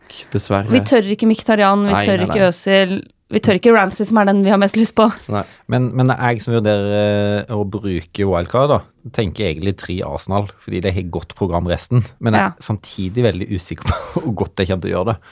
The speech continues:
Speaker 1: Ja, for da må du, hvis du skal ha tre Arsenal, så du må ha Lacazette.
Speaker 3: Ja.
Speaker 1: Eh, Kolasinac.
Speaker 3: Stemmer. Han har hatt nesten hele sesongen,
Speaker 1: Ja.
Speaker 3: så det funka.
Speaker 1: Men hvem blir tredjemann da?
Speaker 3: Jeg må innrømme at jeg tenkte på Ramsey, men
Speaker 2: Mm.
Speaker 3: jeg, men jeg er usikker.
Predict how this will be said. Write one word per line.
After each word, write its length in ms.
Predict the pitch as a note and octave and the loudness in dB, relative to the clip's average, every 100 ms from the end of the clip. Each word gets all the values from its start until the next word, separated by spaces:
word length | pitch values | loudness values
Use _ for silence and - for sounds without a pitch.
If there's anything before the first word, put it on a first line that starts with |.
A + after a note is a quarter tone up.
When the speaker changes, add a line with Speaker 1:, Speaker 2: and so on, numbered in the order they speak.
| - - - - _ _ | -20 -20 -20 -20 _ _
Speaker 1:
Ja, 60 | B2+ | 2
for 80 | E3 | 4
da 80 | |
må 160 | E3+ D3 | 4 4
du, 80 | C#3+ | 2
hvis 160 | C#3 C#3 | 0 -2
du 80 | C#3+ | 0
skal 160 | D3 | 2
ha 40 | C#3 | 2
tre 140 | C#3 | 2
Arsenal, 400 | A#2+ G2+ C#3+ D#3+ D#3 _ _ _ - | 2 2 2 0 -2 _ _ _ -10
så 180 | - A#2 | -8 -4
du 160 | B2 | 2
må 160 | C3+ C3+ | 4 6
ha 160 | C3 | 6
Lacazette. 720 | B2+ A#2 A#2 G#2 F#2 - - - _ _ B2+ | 4 0 0 -2 -4 -10 -20 -20 _ _ -4
Speaker 3:
Ja. 160 | G#2 - _ _ _ _ _ _ - | -4 -4 _ _ _ _ _ _ -6
Speaker 1:
Eh, 240 | F3 G#2 G2+ | 0 0 0
Kolasinac. 760 | G#2+ A#2 - A2 D3+ E3+ - - - | 2 2 2 2 0 -2 -12 -18 -20
Speaker 3:
Stemmer. 420 | - G#2+ G#2 D#3 - _ _ | -4 -2 0 -4 -8 _ _
Han 100 | A2+ | 0
har 80 | A#2+ | 0
hatt 100 | G2+ | 0
nesten 320 | G2+ A2 G2 F#2+ | -2 -4 -4 -2
hele 140 | F2 F2 | -4 -4
sesongen, 240 | F2+ F2 | -2 0
Speaker 1:
Ja. 140 | A2 | 0
Speaker 3:
så 60 | A#2 | 0
det 60 | F#2+ | -4
funka. 240 | G2 F2+ F2 - | -6 -8 -8 2
Speaker 1:
Men 220 | C3 D3 | 4 6
hvem 260 | D3 C#3 C#3 | 4 2 2
blir 120 | C3 | 0
tredjemann 520 | C#3+ C3 G2 G2 G#2 | 2 0 0 0 2
da? 180 | G#2 D3 - _ _ _ _ _ _ _ - | 2 -2 -8 _ _ _ _ _ _ _ 0
Speaker 3:
Jeg 60 | A2+ | 2
må 60 | |
innrømme 220 | A2+ A#2+ A#2+ | 2 4 2
at 140 | G2 | 2
jeg 0 | A#2+ - | 0 -4
tenkte 100 | - | -2
på 100 | A#2+ | 0
Ramsey, 380 | F2+ F#2 B2 C3 - | 2 0 0 0 0
men 180 | A2+ A#2+ | 2 4
Speaker 2:
Mm. 280 | A2 G#2 G2+ | 4 4 0
Speaker 3:
jeg, 200 | G2+ F#2 | -2 -2
men 160 | G#2 G2 | -4 -4
jeg 140 | F#2+ | -2
er 60 | G2 | -4
usikker. 340 | F#2+ D#2+ G#2 | -4 -4 -4